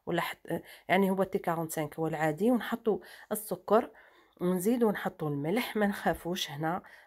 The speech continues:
لاحظوا خاطرنا الخميره تاعي راح تجي من بعد فوق، آه، سوائل. نحطوا الزيت تاعنا، الزيت عندنا كميه قليله، يعني مش حاجه كبيره، ما تكثروش الزيت في الخبز، هو عدو للخبز كي يكثر الزيت.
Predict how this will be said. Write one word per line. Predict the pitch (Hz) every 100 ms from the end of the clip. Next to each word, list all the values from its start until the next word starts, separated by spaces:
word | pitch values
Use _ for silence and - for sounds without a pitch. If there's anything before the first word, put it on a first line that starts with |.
| -
لاحظوا | 180 - 175 196 - - -
خاطرنا | - 180 175 175
الخميره | - 175 165 156
تاعي | 185 180
راح | 160 160
تجي | -
من | 156
بعد | 180 175 165 -
فوق، | 160 165 - -
آه، | 156
سوائل. | 147 160 147 - 226 - - - 190
نحطوا | - 320 190
الزيت | 156 151 143 _
تاعنا، | 156 151 180
الزيت | 202 - 247
عندنا | 262 277 277
كميه | 240 220 190
قليله، | - 160 147 147 160
يعني | 170 151 151
مش | 175 -
حاجه | 160 147
كبيره، | - 143 151 160 - - - -
ما |
تكثروش | - 262 233 202 165
الزيت | 156 156
في | -
الخبز، | 160 - 156 151
هو | 156 165
عدو | 170 170 190
للخبز | 170 165 175 170
كي | -
يكثر | 196 - - 170
الزيت. | 151 147 214 -